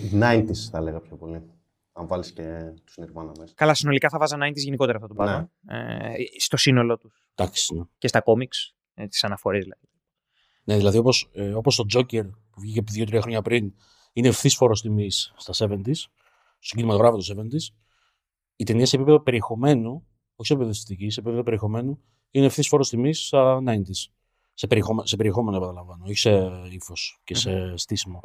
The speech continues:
Speaker 2: Μμμ.
Speaker 3: Εγώ, βλέποντας την Gotham City από την άλλη, όταν είδα το πρώτο πλάνο της Gotham City, λέω, «Εδώ είναι, εδώ είναι η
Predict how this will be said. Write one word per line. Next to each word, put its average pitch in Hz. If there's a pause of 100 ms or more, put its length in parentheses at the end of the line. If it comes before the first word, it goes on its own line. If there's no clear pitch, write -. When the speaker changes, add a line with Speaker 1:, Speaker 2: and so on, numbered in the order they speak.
Speaker 2:
Μμμ. 113 (340)
Speaker 3:
Εγώ, 147
βλέποντας 139
την 120
Gotham 135
City 123
από 98
την 98
άλλη, 107
όταν 131
είδα 147
το 135
πρώτο -
πλάνο 127
της 101
Gotham 101
City, 110 (440)
λέω, 156
«Εδώ 143
είναι, 147
εδώ 135
είναι 147 (240)
η 127